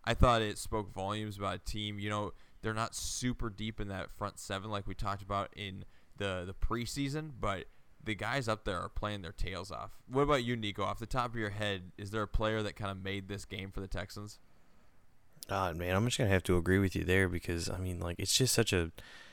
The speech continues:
Speaker 2: like, when you just, like, it feels like he just starts on the other side of the line. Like, <laughs> he's just, he's just always back there.
Speaker 1: It could also be A J Kane, who landed on two, the two Davis Mills fumbles, the guard, their guard. Uh, but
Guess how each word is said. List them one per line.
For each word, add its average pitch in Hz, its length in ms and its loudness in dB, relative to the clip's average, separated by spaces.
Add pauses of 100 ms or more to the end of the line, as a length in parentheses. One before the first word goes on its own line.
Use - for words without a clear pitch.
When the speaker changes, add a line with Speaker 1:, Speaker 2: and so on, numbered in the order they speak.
(640)
Speaker 2:
like, 107 120 6
when 127 100 10
you 147 80 8
just, - 340 12
like, 98 220 4
it 104 60 2
feels 127 220 12
like 98 100 12
he 104 60 8
just 92 200 6
starts 95 260 8
on 90 60 6
the 87 60 6
other 87 120 4
side 85 180 8
of 78 60 6
the 80 140 2
line. 92 240 6
Like, 92 140 6
<laughs> - 0 -
he's 104 160 10
just, - 260 12 (220)
he's 190 260 8
just 131 200 6
always 98 360 12
back 92 320 8
there. 85 320 0 (680)
Speaker 1:
It 139 160 0
could 202 240 6
also 151 360 2
be 160 280 -2
A 123 140 -2
J 123 220 0
Kane, 117 560 0 (140)
who 110 340 -6
landed 110 320 -6
on 101 260 -2
two, 120 560 -2
the 107 120 -4
two 117 280 -4
Davis 104 360 -4
Mills 104 260 -8
fumbles, 120 380 -6
the 104 80 -6
guard, 92 320 -4
their 101 160 -2
guard. 98 380 -2 (360)
Uh, 98 460 -2
but 110 240 -4